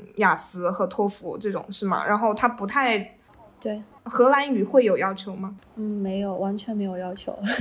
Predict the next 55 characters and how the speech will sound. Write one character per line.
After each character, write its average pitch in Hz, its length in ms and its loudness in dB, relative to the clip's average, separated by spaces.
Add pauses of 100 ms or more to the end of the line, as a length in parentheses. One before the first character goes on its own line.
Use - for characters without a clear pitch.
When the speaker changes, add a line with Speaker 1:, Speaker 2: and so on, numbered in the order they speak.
Speaker 2:
<laughs> 285 340 6
他 330 100 6
们 339 80 4
那 359 80 8
些 349 160 6
荷 226 180 2
兰 247 140 6
人 240 100 0
都 254 100 8
不 247 80 6
讲 233 220 8
荷 226 140 6
兰 214 200 4
语， 208 120 2
我 202 100 0
感 202 180 4
觉。 185 160 -2 (160)
Speaker 1:
<laughs> 220 200 -2
Speaker 2:
阿 254 100 2
姆 269 160 0
斯 - 180 -6
特 233 160 2
丹 233 180 2
真 233 200 0
的， 220 140 0 (480)
你 233 100 -2
给 226 160 2
一 202 40 2
个 208 100 0
荷 202 120 2
兰 202 80 2
人 196 160 0
讲 208 140 -2
荷 196 140 -4
兰 180 140 0
语， 180 140 -2
他 202 80 -4
知 202 140 -4
道 202 120 -4
你 190 140 -4
是 208 160 -6
老 180 160 0
外 175 160 -4
之 175 140 -12
后， 185 200 -6
他 214 120 -2
就 202 120 -2
开 202 140 0
始 202 160 -2
和 190 120 2
你 196 120 -6
讲 196 180 0
英 190 160 0
语， 196 140 2
你 214 140 2